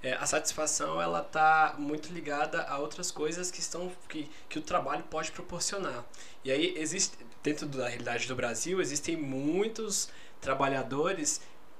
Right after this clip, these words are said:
que não conseguem ganhar o suficiente pra poder fazer uma viagem, pra poder, é, proporcionar coisas, tranquilidade, tanto pra ele próprio, como pra família dele, ou pras pessoas que estão ao redor dele. Então esse é um ponto muito importante.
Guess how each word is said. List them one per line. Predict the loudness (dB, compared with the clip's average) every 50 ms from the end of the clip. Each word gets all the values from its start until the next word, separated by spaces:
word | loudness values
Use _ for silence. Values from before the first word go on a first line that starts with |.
| -10 -10 -10
que | -8 -6 -4 -4 -4 -4 -2 -2 -2 0 0 -2 -2 -4
não | -4 -2 -2 -2 -2
conseguem | 0 -2 2 2 2 2 2
ganhar | 2 2 2 2 2
o | 0
suficiente | -4 -4 -2 -2 -2 0 0 -2 -2 -2 -4 -4
pra | -6 -6
poder | -4 -4 -4
fazer | 0 2 2 2 2 0
uma | -2 -2
viagem, | -4 -4 -4 -2 0 2 4 4 4 4 2 0 -2 -6 -6
pra | -8 -8 -8
poder, | -6 -4 -4 -2 -2 -4 -6 -6 -10 -10 -8 -6
é, | -4 -2
proporcionar | -2 -2 -2 0 0 0 0 2 0 0 -2 -2
coisas, | -4 -4 -4 -4 -2 -2 -2 -2 -2
tranquilidade, | -4 -6 -6 -4 -4 -4 -2 0 0 0 0 -2 -4 -4
tanto | -4 -4 -4 -6 -2
pra | 4 4 6 6 4
ele | 2 0
próprio, | -4 -6 -8 -8 -8 -8 -8
como | -8 -6 -8 -6
pra | -6 -6 -8
família | -6 -6 -6 -4 -4 -4 -4
dele, | -4 -4 -2 -2 -2 -2 -4 -6
ou | -8
pras | -10 -10 -8
pessoas | -8 -6 -4 -4 -2
que | -2
estão | -4 -6 -6 -4 -4
ao | -4
redor | -4 -2 2 4 4 4 4
dele. | 0 -2 -2 -2 -4 -8 -8 -10 -10 -10 -10 -8 -2
Então | 0 2
esse | 4 4 2
é |
um | 2
ponto | 0 -2 -4 -2 -4
muito | -2 -2 -4
importante. | -4 -4 -4 -4 0 2 2 2 2 2 0 -2 -2